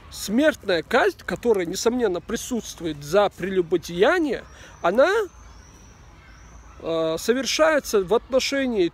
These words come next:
только супружеской измены, если говорить о прелюбодеянии. То есть, если мужчина либо женщина совершили пр-, супружескую измену, и это было доказано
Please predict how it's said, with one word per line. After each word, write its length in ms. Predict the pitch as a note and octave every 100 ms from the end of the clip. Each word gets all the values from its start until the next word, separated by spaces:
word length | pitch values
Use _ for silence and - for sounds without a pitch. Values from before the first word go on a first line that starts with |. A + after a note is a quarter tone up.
| -
только 400 | C4 D#4+ - G#3+
супружеской 800 | - A#3 - D4+ G#3 - - E3+
измены, 580 | G3+ F#3 C4 C4 D#3+ - - - - - - - - - - - -
если 240 | F3 -
говорить 360 | E3 F#3 F#3 -
о 100 | E3+
прелюбодеянии. 1000 | - G3 G3 F3 F3+ G#3 A#3 F3+ C#3 - - - - -
То 100 | A#3+
есть, 200 | B3+ -
если 640 | F3 B3+ C4+ - - D#3 - - - - - - - -
мужчина 480 | A3 - C4 A3
либо 320 | E3+ F3+ F3+ F#3+
женщина 560 | F3 A#3 G3+ - D3
совершили 560 | C3+ F3+ G#3+ - A#3 E3+
пр-, 260 | - F#3+ -
супружескую 880 | - A#3+ B3 A#3 E3+ - F3+ D#3+ E3
измену, 440 | E3 G3 A#3 E3+
и 100 | D3
это 200 | F#3+ -
было 300 | E3 G3 E3+
доказано 720 | C#3 E3+ G#3+ D4+ C#4 C4+ E3